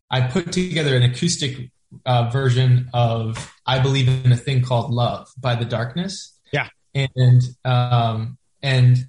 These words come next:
Speaker 1: I brought it over to Caroline's place, and we, we started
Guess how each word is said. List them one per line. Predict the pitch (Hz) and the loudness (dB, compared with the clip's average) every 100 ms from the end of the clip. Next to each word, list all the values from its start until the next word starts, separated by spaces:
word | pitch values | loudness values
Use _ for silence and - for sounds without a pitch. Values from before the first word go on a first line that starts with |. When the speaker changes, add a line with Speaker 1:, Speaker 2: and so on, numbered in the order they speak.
| - _ _ _ _ _ - | -12 _ _ _ _ _ -4
Speaker 1:
I | 131 | 0
brought | 131 143 | 2 2
it | 143 | 0
over | 139 131 | 0 0
to | |
Caroline's | 123 151 151 123 117 - - _ | 0 0 0 0 0 -4 -16 _
place, | 120 117 127 127 - | -4 -2 -2 -4 -4
and | 127 123 | 2 4
we, | 131 - - | 4 -2 -6
we | 135 | -4
started | 127 139 131 123 | -2 0 0 -2